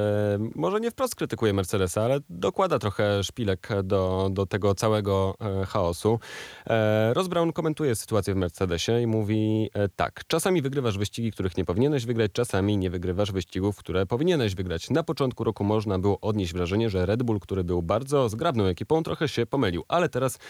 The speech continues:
znów są na wysokich obrotach. Na początku roku Mercedes ich, e, Mercedes ich wyprzedził, teraz tak nie jest. W ostatnich kilku wyścigach było odwrotnie. Mercedes za bardzo się stara i trochę się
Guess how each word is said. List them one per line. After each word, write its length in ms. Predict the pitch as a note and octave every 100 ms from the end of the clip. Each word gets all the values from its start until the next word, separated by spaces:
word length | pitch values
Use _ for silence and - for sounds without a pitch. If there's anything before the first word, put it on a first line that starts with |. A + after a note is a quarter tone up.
| - -
znów 300 | A#2 D3 C#3+
są 160 | D3
na 140 | A2 G#2+
wysokich 480 | A2 F#2 F#2+ G#2+ -
obrotach. 500 | D3 B2 F#2 F2 - - - - -
Na 120 | D#3+
początku 360 | F#3+ F#3 F3 D3+
roku 160 | C3
Mercedes 420 | A#2+ G#2 G#2 F#2 F#2+
ich, 140 | F#2 - -
e, 240 | G#2+ G2+
Mercedes 480 | G#2 G#2+ A#2 G2 -
ich 180 | A#2 G2+
wyprzedził, 440 | G2 - D3+ C#3 C3
teraz 320 | C3+ C3 -
tak 260 | G#2 G2 -
nie 220 | A#2+ G2
jest. 140 | F2 - -
W 80 | A2
ostatnich 460 | A#2 - E3 D3+ -
kilku 260 | C3 B2
wyścigach 420 | G2+ - B2+ B2
było 160 | G2 A#2
odwrotnie. 440 | A#2+ A#2+ G2+ F#2 -
Mercedes 460 | G#2+ - C#3 B2+ -
za 180 | G#2+
bardzo 540 | G#2+ A2 D3+ D3 C#3+ C3
się 200 | - G2
stara 440 | - A#2 A#2+ B2 - - -
i 120 | G3
trochę 340 | - F#2+ - G#2
się 200 | -